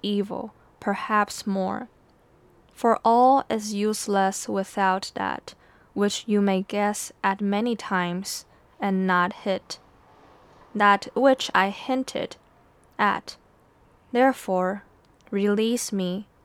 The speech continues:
and depart on your way." This is a poem written by Walt Whitman called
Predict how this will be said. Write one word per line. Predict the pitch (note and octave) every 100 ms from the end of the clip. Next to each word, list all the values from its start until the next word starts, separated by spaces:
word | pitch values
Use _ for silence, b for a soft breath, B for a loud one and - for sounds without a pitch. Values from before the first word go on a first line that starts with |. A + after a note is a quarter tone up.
| _ _
and | G3+ G3
depart | F#3+ - G#3 F#3+ F#3 -
on | F#3 F#3
your | F3+ F3
way." | F3 D#3+ - - _ _ _ _ _ _ _ _ _ _ _ _ b b b _
This | G#3 G#3
is | B3 -
a |
poem | - C4 B3+ C4 B3+
written | G3+ G3 - G3+
by | G3 F#3 F#3
Walt | G3 A3 C4+ -
Whitman | G#3+ G3 G#3 F#3+ F#3 G3 A3+
called | - G3+ F3+ F3+